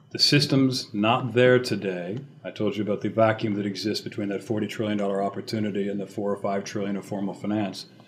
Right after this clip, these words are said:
The, the reason you do this is because if you do it right, you can increase the world's G D P. You can increase the number of people that are employed. You can increase success for families that are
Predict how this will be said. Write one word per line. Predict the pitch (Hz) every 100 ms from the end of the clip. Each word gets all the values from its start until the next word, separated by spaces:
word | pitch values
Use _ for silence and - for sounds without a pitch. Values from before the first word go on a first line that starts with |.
| - - _ _ -
The, | 107
the | 117 110
reason | 143 180 123
you | 110
do | 104 175
this | 123 -
is | 101
because | 107 107 104
if |
you | 107
do | 123
it | 107
right, | 92 135 127 113 - - - - - - - - -
you | 98 117
can | 160
increase | 135 120 113
the | 117
world's | 104 110 98
G | 113
D | 104
P. | 104 156
You | 135 92
can | 101 104
increase | 101 - 117 -
the | 110
number | 107 110
of |
people | - 113 101
that | 101
are |
employed. | 101 - 147 120 98
You |
can | 104
increase | 110 101 120 117
success | 117 - - 143 120
for | - 117
families | 113 113 113 117 110
that | 107
are | 104